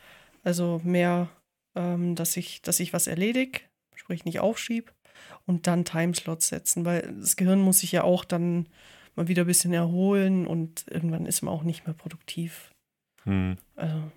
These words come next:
Speaker 2: Ja.
Speaker 1: das sind wir mal ehrlich. Mm.
Speaker 2: Und, und eine Frage habe ich nur zu,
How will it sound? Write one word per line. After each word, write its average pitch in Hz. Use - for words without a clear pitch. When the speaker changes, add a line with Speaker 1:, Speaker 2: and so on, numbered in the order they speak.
Speaker 2:
Ja. -
Speaker 1:
das -
sind 175
wir 165
mal 160
ehrlich. 160
Mm. 180
Speaker 2:
Und, 98
und 101
eine 104
Frage 107
habe 104
ich 107
nur 113
zu, 113